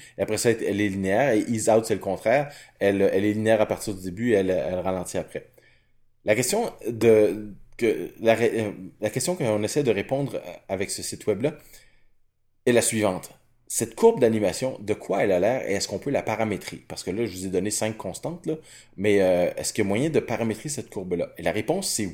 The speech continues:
oui. Et avec ce site web-là, vous pouvez visualiser de quoi la courbe a l'air.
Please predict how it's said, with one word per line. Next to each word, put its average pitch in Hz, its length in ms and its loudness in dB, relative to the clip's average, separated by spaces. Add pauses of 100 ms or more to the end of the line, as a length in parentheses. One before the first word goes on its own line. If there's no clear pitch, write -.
oui. 156 220 -8 (440)
Et 107 120 6
avec 131 200 4
ce 190 100 0
site 180 280 0
web-là, 135 340 4
vous 139 120 -8
pouvez - 240 -2
visualiser 165 640 2
de 180 120 2
quoi 151 160 4
la 120 100 6
courbe 131 300 2
a 98 80 6
l'air. 95 300 0